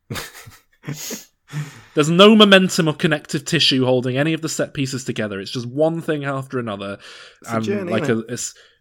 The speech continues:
Speaker 2: it's just a list of dates and character names, and they've all got silly names, and none of the characters have actually got any personality beyond, "It's an elf. All elves are, um, angry. It's a,
Speaker 1: It's the dwarves,
Speaker 2: an orc. All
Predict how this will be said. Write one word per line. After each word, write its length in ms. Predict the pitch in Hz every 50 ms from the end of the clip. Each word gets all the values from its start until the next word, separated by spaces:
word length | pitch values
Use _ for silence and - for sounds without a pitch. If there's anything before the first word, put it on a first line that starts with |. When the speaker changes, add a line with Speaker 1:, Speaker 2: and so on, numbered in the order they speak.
| _ _ -
Speaker 2:
it's 160 | 139 131 131
just 180 | - - -
a 60 | 143 131
list 280 | 131 156 143 - - 170
of 200 | 139 113 - -
dates 520 | 135 123 127 123 - _ - - - -
and 340 | 131 113 110 110 107 107 -
character 480 | - - 135 127 123 123 123 - -
names, 440 | 120 117 117 113 110 110 110 107 104
and 100 | 113 110
they've 100 | 110 117 127
all 140 | 139 143 143
got 100 | 135 -
silly 340 | - - 143 135 131 127 123
names, 580 | 113 104 107 107 107 107 107 107 104 - - - - - _ -
and 120 | 110 117
none 140 | 127 135 143
of 60 | 135
the 60 | 135
characters 540 | 131 - - 135 131 139 131 127 - 139 117
have 100 | 123 113
actually 280 | 123 120 - - 131 117
got 240 | 107 139 117 117 90
any 140 | 110 110 107
personality 840 | - - 113 107 - - 117 107 104 107 110 107 - - 104 98 101
beyond, 580 | 101 104 107 107 101 104 107 98 98 101 95 - - - - - _ _ _ _ _ _
"It's 220 | - 151 151 - 156
an 60 | 147 147
elf. 460 | 143 131 117 107 - - - - _ _ _ _ _ _ _ _
All 340 | - 151 139 139 135 131 135 -
elves 460 | 147 139 131 131 120 110 110 - -
are, 140 | 127 - - _ -
um, 220 | 127 113 113 - _
angry. 600 | 135 135 135 131 131 117 113 107 107 101 95 - _ _ _ _ _ _ _ _
It's 300 | 139 131 131 - - - 143
a, 200 | 123 120 120 120
Speaker 1:
It's 100 | 107 -
the 80 | 104
dwarves, 240 | 113 131 135 131 -
Speaker 2:
an 60 | 165
orc. 400 | 139 120 110 107 - - - - - _ _ _
All 280 | - 156 139 127 127